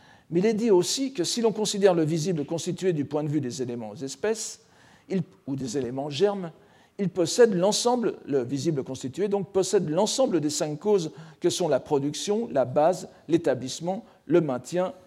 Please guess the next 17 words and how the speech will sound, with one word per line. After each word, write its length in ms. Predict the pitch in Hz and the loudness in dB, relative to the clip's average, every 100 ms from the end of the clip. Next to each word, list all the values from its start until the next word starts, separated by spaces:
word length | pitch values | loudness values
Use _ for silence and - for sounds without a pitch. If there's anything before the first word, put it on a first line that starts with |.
| - | -4
et 80 | 147 | 0
l'entretien, 600 | 165 - 156 139 127 104 - - _ _ _ | 0 0 0 -2 -4 -12 -14 -20 _ _ _
qui 140 | 175 | -4
dépendent, 500 | 151 143 196 214 175 | -2 0 0 -2 0
elles, 200 | 165 208 | 4 4
ces 160 | - 135 | 2 -6
cinq 260 | - 120 | -8 -8
causes, 320 | 123 175 196 113 | 0 2 2 -2
des 300 | 143 135 165 | -6 -2 0
éléments 320 | 170 160 127 | 0 -2 -6
germes. 400 | 123 113 92 - _ _ _ | -6 -6 -8 -14 _ _ _
C'est 160 | - 131 | -10 -10
pourquoi 320 | 139 - 226 | -8 -2 0
l'on 140 | 180 | 0
pose 200 | 143 156 | -4 -6
cette 200 | - 123 | -6 -10
question. 360 | - 107 - | -12 -16 -18